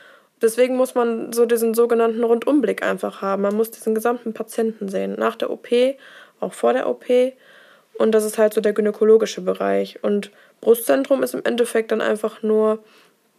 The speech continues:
der Zusatz, dass Frauen mit Brustkrebs oder auch mit gutartigen Tumoren oder mit Auffälligkeiten, äh, das nennt sich Fibroadenom, die kommen zu uns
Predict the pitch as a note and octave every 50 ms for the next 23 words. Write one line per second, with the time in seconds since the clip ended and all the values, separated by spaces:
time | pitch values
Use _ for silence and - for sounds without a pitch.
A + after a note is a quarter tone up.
0 | - - G#2+ G#2 G2+ G#2 G#2 - - - - A#3+ A#3+ C4 C4 - B3+ B3 A#3 A#3+
1 | - - - G#3+ G#3+ G#3 - - - _ _ _ _ _ _ _ _ _ _ _
2 | _ _ _ _ _ _ _ _ _ _ - - - G#3+ A3+ B3 B3+ B3 A#3+ A3+
3 | A3 G#3 G#3+ - - _ - - G#3 A3 A3 A3 - - - - A3 A3 C4+ C#4+
4 | - - A#3 A3 G3+ G#3 - G#3+ G3+ - - A3 A3 - - A#3+ A#3+ - A#3+ A3+
5 | A3+ A3 - A#3+ A3+ A3+ A#3 A#3+ B3 A#3+ B3 B3 B3 G#3 G3+ G3 F#3+ G3 - -
6 | G#3+ A3 A3+ - A#3+ A#3+ A#3 - - - A#3 A#3 B3 A#3+ - B3 B3 B3+ C4+ -
7 | - - G#3+ G3 G3+ G3+ G3 F#3+ - G3+ G3 G3 - F#3+ - - - - A#3+ A#3+
8 | A#3+ A#3+ A#3+ - - G#3+ A3+ A3 G#3+ G#3+ G#3+ G#3+ A3 G#3+ - - - - - -
9 | - - - _ _ _ _ - A3 G#3+ G#3 G3+ G3+ - - G#3 G3+ G3 G3 F#3+
10 | - G3+ A3 A3+ C4 D#4+ F#4+ F4+ -